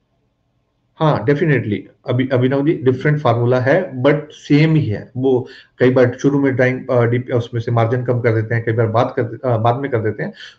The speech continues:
तो that you have to check। ये ऊपर Telegram channel आपका, उसको मिल गया, उन्होंने डाल दिया, ये है। आप इसके through मैं जितने भी, अ, जो details होगी, will send them, आप इसके ऊपर ज्वाइन कर लेना। Then how to incorporate, uh,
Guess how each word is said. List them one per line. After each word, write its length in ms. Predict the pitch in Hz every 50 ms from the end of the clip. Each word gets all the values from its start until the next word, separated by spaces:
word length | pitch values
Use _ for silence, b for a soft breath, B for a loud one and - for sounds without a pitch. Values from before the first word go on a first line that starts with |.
| _ _
तो 200 | 165 147 127 113
that 220 | 110 143 165 180 175
you 180 | - - 127
have 200 | 117 104 107 101
to 100 | - -
check। 240 | 101 - - - - _ _ _ _ _ _ _ _ _ -
ये 220 | 139 151 156 156
ऊपर 280 | 147 147 139 139 156 147
Telegram 500 | 147 - 135 131 139 139 147 147 139 -
channel 240 | 143 139 139 139 135
आपका, 260 | 131 123 - - 139
उसको 380 | 139 123 - 127 - - 127 120
मिल 140 | 120 120
गया, 220 | 123 127 147 156 156 160 - - - 123
उन्होंने 260 | 120 123 123 120 117
डाल 200 | 117 117 113 117
दिया, 220 | 127 156 180 196 b b b b b b -
ये 200 | 117 117 123 127
है। 280 | 127 123 123 131 147 -
आप 180 | - 127 123 - -
इसके 240 | 127 - - - 123
through 300 | 127 - - 131 127 123
मैं 300 | 120 117 113 110 107 107
जितने 260 | 110 110 113 - 123
भी, 240 | 120 123 127 123 117
अ, 320 | 104 110 113 107 - - _ _ - 113
जो 680 | - _ _ _ _ 123 113 113 110 107 101 98 98
details 420 | 107 110 104 123 127 139 135 135 -
होगी, 180 | 113 113 - 104 b b b b b b b _ -
will 140 | 120 117 117 -
send 160 | 127 123 123
them, 180 | 123 131 147 160 208 - - 131
आप 120 | 113 - -
इसके 220 | 107 - _ -
ऊपर 260 | 120 107 - 117 110
ज्वाइन 180 | 113 113 113 117
कर 140 | - 117 104
लेना। 220 | 113 117 143 156 b b b b b b _ - 117
Then 140 | 131 139
how 320 | 135 143 - - 113 117 113 - -
to 140 | 139 - 123
incorporate, 960 | 120 113 - 113 107 113 - _ - 123 123 127 123 127 _ _ - 113
uh, 40 | 110